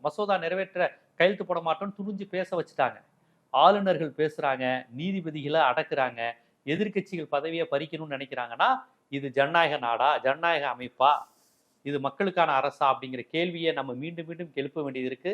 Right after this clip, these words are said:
நம்மை போன்ற ஊடகங்கள் இந்த மாதிரியான நேரத்துல துணிச்சலாக உச்சநீதிமன்றத்தின் பக்கம் நிக்கணும். கவாய் போன்ற நேர்மையான நீதியரசர்கள் தொடர்ச்சியாக எளிய மக்களுக்கான இடம்தான் உச்சநீதிமன்றம்,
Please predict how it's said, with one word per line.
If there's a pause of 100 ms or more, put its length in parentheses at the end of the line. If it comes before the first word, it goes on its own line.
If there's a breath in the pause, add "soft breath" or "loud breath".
நம்மை (100)
போன்ற (140)
ஊடகங்கள்
இந்த
மாதிரியான
நேரத்துல (540)
துணிச்சலாக
உச்சநீதிமன்றத்தின்
பக்கம்
நிக்கணும்.
கவாய்
போன்ற
நேர்மையான
நீதியரசர்கள்
தொடர்ச்சியாக (520)
எளிய
மக்களுக்கான
இடம்தான்
உச்சநீதிமன்றம்,